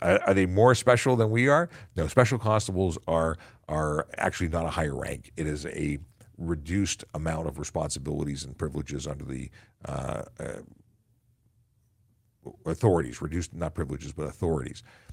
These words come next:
So I was a special constable when I was a court officer, and I, that made me a civilian. Although I was a uniformed civilian, I was a civilian who had expanded authorities under the, uh, criminal code while I was, um, working. But when I was off duty, I was a civilian.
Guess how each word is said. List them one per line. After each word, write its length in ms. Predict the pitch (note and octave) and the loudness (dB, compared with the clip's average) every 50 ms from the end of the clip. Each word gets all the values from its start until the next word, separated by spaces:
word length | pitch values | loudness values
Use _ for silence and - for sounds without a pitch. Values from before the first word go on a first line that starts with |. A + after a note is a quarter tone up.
| - - - - G#2 | -20 -18 -14 -8 -4
So 240 | - - A2 F#2 | 2 4 6 6
I 160 | - - G#2 G#2 | 6 6 6 6
was 200 | G2+ G#2 G2 F2 | 8 6 6 4
a 60 | F#2 | 2
special 300 | - - F#2+ F2 F2+ D2+ | 2 2 2 2 2 0
constable 420 | E2+ F#2 F#2 F2+ - E2+ F2 F2 | 2 2 2 2 0 0 0 2
when 120 | E2 D#2+ D2+ | 0 0 -2
I 60 | C#2 | -4
was 120 | C#2+ D2 | -6 -8
a 40 | D2+ | -8
court 240 | - - A2 A2 G#2+ | 0 4 4 6 6
officer, 480 | G2 F#2 - - - - F#2 F2+ F2 - - - - _ _ - | 6 4 2 0 -4 -4 -2 -2 -4 -4 -8 -18 -20 _ _ -6
and 160 | D#2+ D#2 D#2+ | -4 -2 -2
I, 160 | D#2+ D#2 D#2 - | -2 -2 -4 -2
that 200 | - F2 E2+ - | -2 -2 0 0
made 160 | - F2+ F2+ E2+ | 0 -2 0 0
me 100 | D#2 D2+ | -2 -4
a 40 | |
civilian. 720 | - - - E2 D#2 F#2+ G#2 G#2 G#2 G2+ G2+ G#2 G2+ G2 F#2+ - - _ _ - | -4 -4 -4 -2 2 2 2 4 4 2 0 0 -2 -4 -6 -10 -18 _ _ -12
Although 180 | - D2 D2+ C#2+ | -6 -4 -4 -4
I 20 | |
was 140 | C2 - - | -4 -4 -4
a 40 | C#2+ | -2
uniformed 380 | D#2 G2+ G#2 - G#2 G2 F#2 | -2 0 0 0 0 0 0
civilian, 320 | - - D#2 F2+ F#2 F2 C#2+ | -2 -4 -4 -2 -2 -2 -4
I 40 | |
was 120 | C#2 - - | -6 -8 -8
a 60 | C#2+ | -8
civilian 520 | - - E2 D2 F2+ F2+ F2+ F2+ F2+ F2 - - - _ _ | -8 -8 -6 -4 -2 -2 -2 -2 -4 -6 -8 -12 -18 _ _
who 120 | - F2+ | -6 -4
had 220 | E2 F#2 F2+ E2 D#2+ | 0 0 2 2 0
expanded 460 | E2 - - - A2+ A#2+ B2+ A#2 A#2+ | -2 -2 0 0 2 2 2 0 0
authorities 520 | B2+ A#2 - F#2 F2 F2 F2 E2+ F2+ D#2+ D#2 | 0 2 2 2 4 4 2 0 0 -2 -4
under 140 | D2+ D2+ | -6 -6
the, 260 | - C#2+ D2 D2 C2+ C#2 | -6 -4 -4 -4 -4 -4
uh, 40 | |
criminal 280 | - - G#2+ G2+ G2 E2+ | -4 -2 -2 0 0 -2
code 260 | - - E2 E2 E2 - - - _ _ _ _ _ - | 0 0 0 0 -2 -4 -10 -20 _ _ _ _ _ -10
while 440 | - D#2+ D#2+ F2+ F#2+ F#2+ G2+ G2+ - | -6 -2 2 4 6 6 6 4 2
I 200 | - E2+ E2+ E2+ | 2 0 2 2
was, 540 | D#2+ D2+ D#2 D#2 D2+ D2+ D2+ D2 - - - - - | 2 2 2 2 2 0 0 -2 -4 -6 -8 -8 -8
um, 560 | C#2 C2+ C#2 C#2+ C2+ C2 C2+ C2+ C2 B1+ A1+ - _ _ _ _ _ _ _ _ _ _ _ | -8 -6 -6 -4 -4 -6 -6 -8 -10 -12 -14 -18 _ _ _ _ _ _ _ _ _ _ _
working. 440 | - E2 E2+ E2 - - B1+ - - _ - | -2 0 0 0 -2 -4 -16 -18 -18 _ -10
But 160 | - C#2 - | -8 -8 -4
when 120 | - D#2+ D#2 | -2 -2 -2
I 40 | |
was 100 | D#2 D2+ | 0 0
off 140 | E2+ - - | -2 -2 0
duty, 260 | - F#2 E2 E2 D#2 | 0 2 2 2 2
I 40 | D2+ | 0
was 180 | C#2 C2+ - - _ _ _ _ _ _ _ _ _ _ _ _ _ _ - | 0 -4 -6 -12 _ _ _ _ _ _ _ _ _ _ _ _ _ _ -6
a 60 | - | -2
civilian. 400 | - E2+ C#2 C2 A#1+ A#1+ - | -2 -2 -2 -4 -6 -10 -14